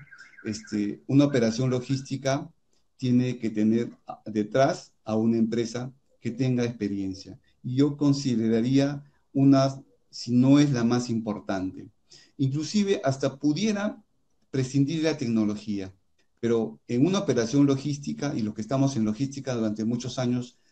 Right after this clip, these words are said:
sabemos que un día a día es diferente en logística. El día de ayer, por más que atienda la misma operación del mismo cliente, siempre pasa algo diferente.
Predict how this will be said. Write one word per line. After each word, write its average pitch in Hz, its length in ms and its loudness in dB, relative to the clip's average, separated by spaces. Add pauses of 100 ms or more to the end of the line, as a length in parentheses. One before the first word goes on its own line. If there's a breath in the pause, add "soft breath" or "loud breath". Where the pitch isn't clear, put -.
sabemos 120 640 0 (300)
que 123 120 -4
un 135 160 6
día 143 320 6
a 127 60 4
día 147 460 4 (960)
es 135 160 2
diferente 107 720 0
en 101 140 -4
logística. 101 540 -12
El 104 160 -6
día 123 180 2
de 127 60 4
ayer, 143 440 6
por 120 160 2
más 135 180 4
que 143 320 -2
atienda 107 600 0
la 107 180 2
misma 147 420 2
operación 110 600 -4 (420)
del 113 280 2
mismo 151 400 2
cliente, 113 500 -2 (760)
siempre 165 480 0
pasa 143 520 0
algo 143 280 4
diferente. 98 600 -4